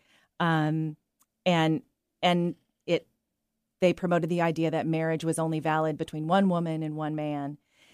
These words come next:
And the movement claims that it's bib-, it's biblically based, and these ideas are often touted in the evangelical church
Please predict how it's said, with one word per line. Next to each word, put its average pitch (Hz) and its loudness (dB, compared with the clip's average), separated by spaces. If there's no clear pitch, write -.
And 175 2
the 208 4
movement 254 6
claims 220 2
that 220 4
it's - 0
bib-, 185 -2
it's 170 -2
biblically 185 2
based, 160 -2
and 175 0
these 190 2
ideas 170 2
are 160 6
often 170 2
touted 165 0
in 160 -2
the 160 -4
evangelical 160 -2
church - -4